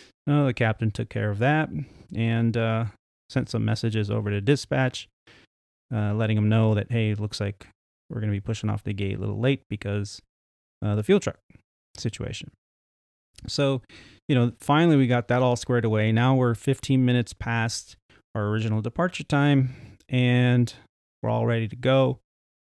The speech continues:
and shut the door. And the tug, usually at that point,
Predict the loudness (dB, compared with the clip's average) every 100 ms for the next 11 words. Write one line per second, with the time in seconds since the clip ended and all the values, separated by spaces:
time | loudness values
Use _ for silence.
0 | _ _ _ -2 0 0 0 -2 -6 -8
1 | -8 -6 -2 0 2 2 2 0 -6 _
2 | _ _ _ -8 -2 0 0 -4 -4 -2
3 | -2 -2 -2 -4 -6 -8 -6 -6 -4 -2
4 | -2 -4